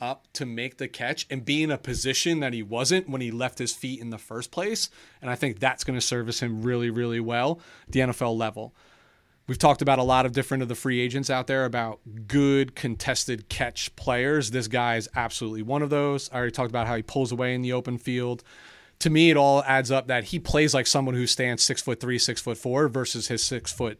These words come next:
um, six foot even stature. And you just talked about he runs angry. My note here is he doesn't go down with first contact. It takes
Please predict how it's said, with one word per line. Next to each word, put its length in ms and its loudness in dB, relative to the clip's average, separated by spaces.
um, 440 -6
six 220 -6
foot 140 -4
even 240 -4
stature. 580 0
And 140 2
you 80 2
just 100 -4
talked 140 2
about 160 4
he 80 2
runs 240 2
angry. 480 4
My 140 0
note 220 2
here 240 0
is 80 -4
he 80 -2
doesn't 220 0
go 100 0
down 240 0
with 100 -6
first 240 -2
contact. 560 -8
It 100 -6
takes 480 -4